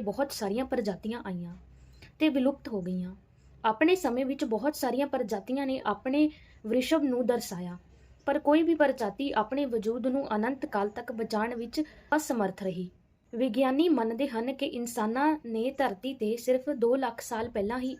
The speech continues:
ਆਏ ਹਨ। ਜੇ ਪ੍ਰਿਥਵੀ ਦੇ ਬਣਨ ਤੋਂ ਲੈ ਕੇ ਹੁਣ ਤੱਕ ਦੇ ਟਾਈਮ ਨੂੰ ਇੱਕ ਸਾਲ ਮੰਨ ਲਿਆ ਜਾਵੇ, ਤਾਂ ਇਸ ਹਿਸਾਬ ਨਾਲ ਅਸੀਂ ਇਨਸਾਨ ਧਰਤੀ 'ਤੇ ਸਿਰਫ ਇੱਕ ਸੈਕਿੰਡ ਪਹਿਲਾਂ ਹੀ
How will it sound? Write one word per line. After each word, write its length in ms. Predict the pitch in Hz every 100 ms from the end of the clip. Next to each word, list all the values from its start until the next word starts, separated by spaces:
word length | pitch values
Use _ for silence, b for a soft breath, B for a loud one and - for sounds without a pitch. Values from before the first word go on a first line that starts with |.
| 190
ਆਏ 140 | 180
ਹਨ। 240 | 175 190 196 B B B B
ਜੇ 180 | 208 233
ਪ੍ਰਿਥਵੀ 500 | 311 254 220 269 302
ਦੇ 280 | 294 247 277 B B B
ਬਣਨ 360 | 208 247 277 285
ਤੋਂ 160 | 262 254
ਲੈ 180 | 220 226
ਕੇ 200 | 254 269
ਹੁਣ 200 | 233 254
ਤੱਕ 260 | 285 240 240
ਦੇ 160 | 226 294
ਟਾਈਮ 340 | 214 196 226
ਨੂੰ 180 | 247 269
ਇੱਕ 160 | 262 262
ਸਾਲ 260 | 302 226 233
ਮੰਨ 240 | 220 247
ਲਿਆ 220 | 226 220
ਜਾਵੇ, 300 | 208 196 214
ਤਾਂ 180 | 254 294 269
ਇਸ 160 | 262
ਹਿਸਾਬ 400 | 277 285 226 208
ਨਾਲ 240 | 214 208 254 220
ਅਸੀਂ 240 | - 294
ਇਨਸਾਨ 420 | 247 226 196 220
ਧਰਤੀ 340 | 233 226 226 247
'ਤੇ 120 | 220
ਸਿਰਫ 280 | 220 269 -
ਇੱਕ 240 | 254 254
ਸੈਕਿੰਡ 300 | 294 240 277
ਪਹਿਲਾਂ 340 | 294 196 220 254
ਹੀ 160 | 247